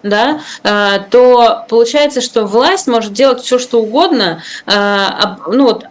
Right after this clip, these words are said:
э, как бы оборачиваясь и говоря, это народная воля. Э, значит, хотя народ никто не спрашивал, или спрашивал, но как-то странно спрашивал. Получается, что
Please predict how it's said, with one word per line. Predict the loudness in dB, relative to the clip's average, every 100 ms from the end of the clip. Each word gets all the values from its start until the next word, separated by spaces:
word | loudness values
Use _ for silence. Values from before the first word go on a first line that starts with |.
| -6
э, | -6 -6 -10 -2
как | -2 0
бы | 0
оборачиваясь | 2 2 2 0 -2
и | -2
говоря, | 0 0
это | 0 0 0 0
народная | 2 2 2 0
воля. | -2 -2 0 -2 -4 -10 _ _ _ -10
Э, | -4 -2 0 -2
значит, | -2 -2 -4
хотя | -4 -2 0
народ | 2 2 0 -2
никто | -4 -2
не | -4
спрашивал, | 0 0 0 -2 -2 -2
или | 0 2
спрашивал, | 2 0 -2 -2 -4
но | -2
как-то | -2 -4 -6
странно | -4 -2 -2 -4
спрашивал. | -2 -2 -2 -6 -8 -14 -4
Получается, | 0 2 2 0 -2
что | 0 2 2 2